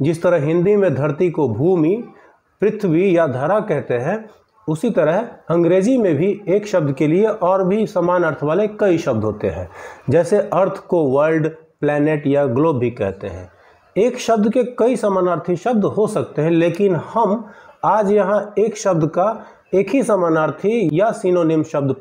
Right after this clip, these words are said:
पढ़ेंगे जो सबसे nearest meaning वाला शब्द होगा, ताकि हम ज़्यादा से ज़्यादा शब्दों को cover कर सकें। लिस्ट लंबी होने वाली है, इसीलिए इस chapter को हम सुविधा के लिए तीन parts में करेंगे। तो शुरू करते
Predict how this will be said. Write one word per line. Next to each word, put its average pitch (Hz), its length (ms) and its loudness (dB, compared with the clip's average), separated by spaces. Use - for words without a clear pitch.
पढ़ेंगे 135 540 0
जो 196 380 2
सबसे 208 420 -2
nearest 180 520 2
meaning 165 360 2
वाला 180 260 0
शब्द 147 340 -2
होगा, 90 360 -6
ताकि 165 260 0
हम 240 100 2
ज़्यादा 156 320 2
से 233 140 -4
ज़्यादा 180 260 2
शब्दों 143 320 -2
को 185 140 -2
cover 180 360 0
कर 107 160 -6
सकें। 92 360 -16
लिस्ट 196 280 -2
लंबी 160 360 2
होने 208 220 2
वाली 208 240 2
है, 220 280 -4
इसीलिए 226 280 2
इस 190 200 0
chapter 165 360 -2
को 147 140 -2
हम 226 360 -4
सुविधा 180 520 0
के - 140 -2
लिए 208 380 0
तीन 226 200 0
parts 143 360 -4
में 151 160 2
करेंगे। 156 460 0
तो 117 140 -2
शुरू 220 300 0
करते 202 300 0